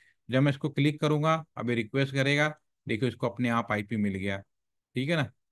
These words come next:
जो भी लैपटॉप कंप्यूटर है ये भी क्लिक करें, सब ऑटोमेटिक। हमारे by default जितने भी कंप्यूटर्स, लैपटॉप होते हैं सब में ऑटोमेटिक होते हैं। देखो टैबलेट होगा,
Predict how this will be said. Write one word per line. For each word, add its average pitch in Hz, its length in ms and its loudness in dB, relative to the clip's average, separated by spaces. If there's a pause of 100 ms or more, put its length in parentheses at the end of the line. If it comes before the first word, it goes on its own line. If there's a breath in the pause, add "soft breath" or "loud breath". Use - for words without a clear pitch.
(120)
जो 117 100 -2
भी 135 100 2
लैपटॉप 135 400 0
कंप्यूटर 127 460 0
है 143 120 2 (240)
ये 110 80 -4
भी 135 280 0
क्लिक 131 300 -6
करें, 143 340 -4
सब - 600 -10
ऑटोमेटिक। 127 440 0 (540 soft breath)
हमारे 143 180 4
by 156 140 4
default 160 380 0 (200)
जितने 127 320 -2
भी 147 140 0
कंप्यूटर्स, 127 600 -2
लैपटॉप 123 420 0
होते 120 200 -4
हैं 143 60 -4
सब 120 160 -2
में 127 140 2
ऑटोमेटिक 107 460 -4
होते 107 160 -4
हैं। 107 60 -2
देखो 127 140 0
टैबलेट 123 480 -2
होगा, 123 280 -4